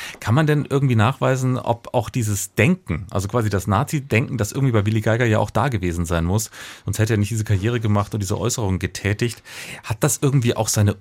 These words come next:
Urteile beeinflusst dann in seinem neuen Amt? Also ist da quasi sowas rübergeschwappt von der alten N-S-Zeit, des Nazi-Denkens, der Nazi-Ideologie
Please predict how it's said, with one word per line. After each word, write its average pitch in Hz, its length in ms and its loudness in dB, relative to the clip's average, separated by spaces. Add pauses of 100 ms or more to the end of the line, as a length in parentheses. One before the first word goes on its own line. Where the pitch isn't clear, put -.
Urteile 147 560 0
beeinflusst 156 760 -4
dann 131 180 0
in 123 140 -2
seinem 120 360 0
neuen 131 300 0
Amt? 147 320 -2
Also - 160 -4
ist 139 200 -6
da 131 60 -2
quasi 117 360 0
sowas 110 360 0
rübergeschwappt 135 720 0
von 110 180 0
der 104 160 2
alten 120 260 -2
N-S-Zeit, 117 680 0
des - 140 -8
Nazi-Denkens, 110 720 -2
der 98 120 -2
Nazi-Ideologie 110 720 -2